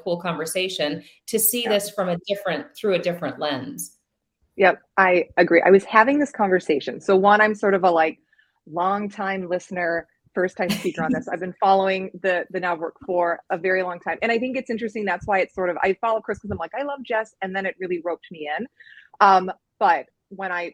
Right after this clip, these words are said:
Speaker 2: posted about this, and you can see in my LinkedIn, um, a few of my event profs are on here. Hi, Megan. Hi, hi, Anne. Anne Wynn and I were, it's, it's in the comments saying, she goes,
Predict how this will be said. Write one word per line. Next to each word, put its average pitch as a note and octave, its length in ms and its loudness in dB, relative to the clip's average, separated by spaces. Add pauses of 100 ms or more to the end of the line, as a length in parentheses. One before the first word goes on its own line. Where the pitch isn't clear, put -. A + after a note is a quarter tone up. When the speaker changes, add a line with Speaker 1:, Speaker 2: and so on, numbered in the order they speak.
Speaker 2:
posted B3 320 -12
about E3 280 -4
this, D#3 260 -6
and F3+ 100 -16
you E3+ 60 -16
can F#3 140 -14
see - 140 -8
in G3 80 -6
my F#3 100 -4
LinkedIn, D#3+ 580 -4
um, E3 320 4
a F3+ 60 -10
few G3+ 200 -2
of G3+ 60 -2
my G3 180 -2
event F3+ 340 -6
profs D#3+ 320 -6
are D#3 100 -6
on D#3 100 -10
here. D#3+ 300 -4
Hi, B3+ 100 -2
Megan. A3 560 0
Hi, A3+ 260 -6 (340)
hi, G#3+ 120 2
Anne. F3+ 440 0
Anne G3+ 260 -4
Wynn G3+ 140 -2
and F#3+ 100 -2
I F3+ 140 2
were, E3 500 0 (240)
it's, - 480 -6
it's G3 260 0
in G3+ 100 -4
the F3+ 80 -6
comments E3 540 -6
saying, F#3 300 -8
she G3 80 -4
goes, F3+ 140 -4